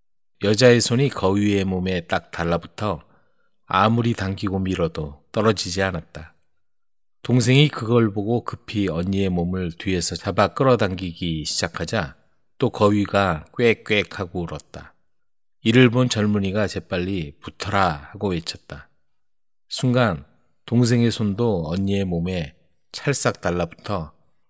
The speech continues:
도저히 떨어지지 않았다. 그러는 동안 어느새 날이 밝았다. 젊은이가 거위를 안고 밖으로 나갔다. 두 여자도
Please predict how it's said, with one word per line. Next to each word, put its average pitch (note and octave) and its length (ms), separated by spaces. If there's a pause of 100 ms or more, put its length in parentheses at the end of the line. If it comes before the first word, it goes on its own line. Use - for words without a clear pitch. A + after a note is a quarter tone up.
(260)
도저히 A2 480
떨어지지 F#2 500
않았다. E2+ 560 (880)
그러는 C3 380
동안 A#2+ 420
어느새 F2+ 580 (120)
날이 F#2+ 240
밝았다. F2 680 (840)
젊은이가 G#2+ 560
거위를 G2 480
안고 E2 560
밖으로 E2+ 460
나갔다. - 640 (760)
두 A2+ 260
여자도 F2+ 580